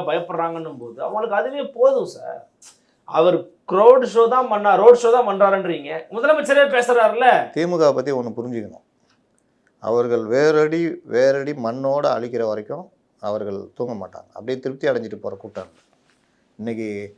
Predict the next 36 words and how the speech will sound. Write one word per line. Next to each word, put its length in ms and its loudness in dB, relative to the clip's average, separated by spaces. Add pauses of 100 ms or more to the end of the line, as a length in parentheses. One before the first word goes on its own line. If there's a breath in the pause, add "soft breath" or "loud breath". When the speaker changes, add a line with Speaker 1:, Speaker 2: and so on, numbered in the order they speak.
(340)
Speaker 2:
அஹ், 160 -14
முதலமைச்சர் 600 0
வந்து 560 0
ரொம்ப 200 0
ஃப்ரீயா 340 0
இருக்காரு, 380 -2 (360)
இறுதி 480 -2
முடிவை 320 -4
தான் 140 0
அவர் 160 -4
எடுக்கிறாரு 520 -6 (560)
அப்படின்றது 400 -6
தான் 200 -8
இது. 100 -16
கலைஞர் 340 -4
அப்படி 200 -6
இல்ல, 180 -14 (1120)
அஹ், 540 -12 (280)
ஆரம்பத்துல 360 -2
இருந்து 160 -4
எண்டு 220 0
வரைக்கும் 280 -2
அவர் 120 0
முடிவு 200 -6
எடுத்துட்டு 280 -10
இருப்பாரு. 280 -18
Speaker 1:
ம்ஹும். 340 -20
Speaker 2:
இன்னைக்கு 340 -8
பலரும் 500 0
பலர் 320 0
இதை 180 -4
எடுத்துக்கிறாங்க. 440 -6
அதுல 160 -4
ஏகப்பட்ட 420 -4
தப்பு, 520 -8
குழப்பம் 540 -6